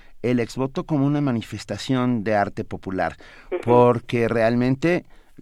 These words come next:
Speaker 1: lo es, es una manifestación de arte popular
Speaker 2: Claro que sí.
Speaker 1: que, que llega a, a extremos francamente, ah, luminosos.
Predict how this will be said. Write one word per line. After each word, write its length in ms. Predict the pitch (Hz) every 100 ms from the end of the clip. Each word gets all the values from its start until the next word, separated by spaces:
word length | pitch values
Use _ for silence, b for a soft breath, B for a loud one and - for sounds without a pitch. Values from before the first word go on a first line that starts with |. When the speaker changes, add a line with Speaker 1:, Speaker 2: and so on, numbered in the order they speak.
| -
Speaker 1:
lo 300 | 98 90 117
es, 320 | 180 - - -
es 220 | 110 -
una 140 | 160
manifestación 720 | 139 92 - - 90 - 120 104
de 80 |
arte 280 | 95 101 104
popular 460 | 87 80 95 117 117
Speaker 2:
Claro 340 | 120 151 190
que 80 | -
sí. 240 | - 127
Speaker 1:
que, 60 | 123
que 180 | - 107
llega 480 | 117 131 151 185 - -
a, 320 | 104 101 104
a 160 | - 95
extremos 440 | 92 - 110 151
francamente, 760 | 139 117 120 110 113 143 151 - b b b
ah, 460 | 80 92 92 87 82 - -
luminosos. 960 | - 98 95 101 156 202 - - - -